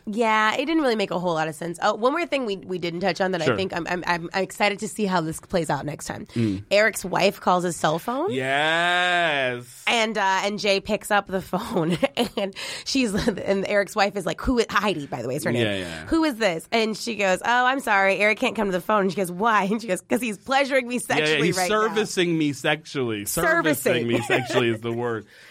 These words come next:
Speaker 2: She, and she even says to her, like, she goes, "I'm the, uh, I'm his wife." And he, she's,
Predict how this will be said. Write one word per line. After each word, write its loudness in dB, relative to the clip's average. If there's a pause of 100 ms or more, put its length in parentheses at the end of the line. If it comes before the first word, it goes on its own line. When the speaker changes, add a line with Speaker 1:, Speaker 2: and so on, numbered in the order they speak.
(140)
Speaker 2:
She, 0 (200)
and 4
she -2
even 2
says 2
to -6
her, 0
like, 4
she -6
goes, 4
"I'm 4
the, 2
uh, 2
I'm 4
his -2
wife." -2
And -4
he, -4
she's, -8